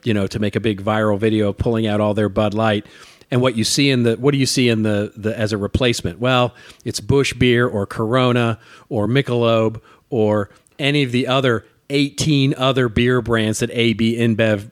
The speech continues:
own. <laughs> You know, it's the same company. And basically, it, all of whom have had, in varying degree, either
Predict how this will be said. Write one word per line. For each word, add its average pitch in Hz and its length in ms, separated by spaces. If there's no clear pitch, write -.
own. 117 480
<laughs> - 340
You 135 120
know, 127 80
it's 160 260
the 143 120
same 139 320
company. 120 540
And 123 160
basically, 127 680
it, 139 320
all 160 400
of 131 80
whom 131 260
have 120 240
had, 117 520
in 120 160
varying 123 520
degree, 110 540
either 101 500